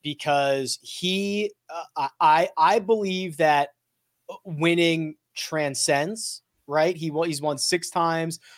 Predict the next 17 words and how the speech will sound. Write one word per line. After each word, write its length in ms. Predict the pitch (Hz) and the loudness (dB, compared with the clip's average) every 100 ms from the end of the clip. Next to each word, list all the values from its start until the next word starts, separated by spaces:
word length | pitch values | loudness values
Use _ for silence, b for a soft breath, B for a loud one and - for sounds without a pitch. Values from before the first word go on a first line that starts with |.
| B | B
on 140 | 156 139 | -2 -2
the 80 | |
Korn 260 | 131 185 190 | 0 2 2
Ferry 260 | 185 180 170 | 2 2 2
Tour. 240 | 180 170 | 0 0
It's 140 | 147 | -2
tied 300 | - 143 160 | 0 2 4
for 80 | 151 | 2
the, 320 | 147 143 139 143 | 0 2 2 0
the, 380 | 143 135 131 - | 0 0 -2 -4
the 100 | 147 | -6
most 320 | 147 160 160 | -2 -2 0
ever 420 | 156 156 156 151 b b _ | 2 2 2 0 b b _
on 240 | 165 143 131 | 2 2 4
that 280 | 165 214 - | 4 4 2
circuit. 580 | - 151 123 127 139 - _ _ _ _ | 0 2 0 -2 -4 -6 _ _ _ _
I 540 | 170 170 170 170 165 | 6 6 6 4 0